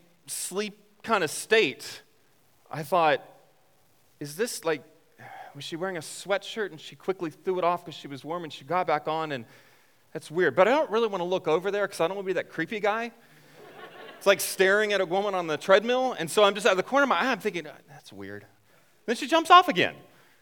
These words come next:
The treadmill keeps going. And at this point, I'm really getting curious.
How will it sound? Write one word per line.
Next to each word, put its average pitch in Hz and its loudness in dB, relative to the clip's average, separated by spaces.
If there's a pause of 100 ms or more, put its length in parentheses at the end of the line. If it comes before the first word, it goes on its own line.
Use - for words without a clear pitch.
(120)
The 262 0
treadmill 349 2
keeps 160 -6
going. 104 -2 (880)
And 180 0
at 190 0
this 277 -6
point, 165 0
I'm 147 -2
really 180 -4
getting 147 -8
curious. 170 -8